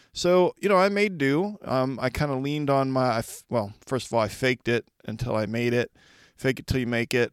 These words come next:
Um, I leaned on my board president, who was strong in that area, and also our school accountant. But I actually think that this is really common among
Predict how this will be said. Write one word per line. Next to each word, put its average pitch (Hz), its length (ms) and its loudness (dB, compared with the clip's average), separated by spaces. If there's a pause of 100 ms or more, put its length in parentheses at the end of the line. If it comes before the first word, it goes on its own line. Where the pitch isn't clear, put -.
Um, 110 320 -2
I 113 140 -2
leaned 127 380 -2
on 123 160 2
my 117 160 -2
board 117 260 0
president, 131 640 0
who 117 100 -4
was 107 160 -4
strong 127 380 -2
in 127 60 -4
that 131 180 2
area, 131 420 2
and 110 180 -4
also 110 440 -4
our 110 120 -2
school 113 400 -4
accountant. 139 600 -4 (880)
But 165 100 4
I 180 80 8
actually 285 320 0
think 196 280 -4
that 151 120 -4
this - 180 0
is 123 160 -4
really 139 320 2
common 123 560 0
among 117 760 -2